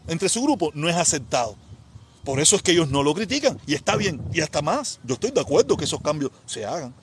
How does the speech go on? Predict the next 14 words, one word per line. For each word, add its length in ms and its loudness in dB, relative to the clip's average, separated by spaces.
Yo 60 -6
estoy 160 -6
de 80 2
acuerdo 280 6
con 200 -2
todas 200 6
estas 220 2
aperturas 480 0
que 60 -2
han 100 0
hecho. 260 2
Es 100 -6
que 80 -4
es 120 -2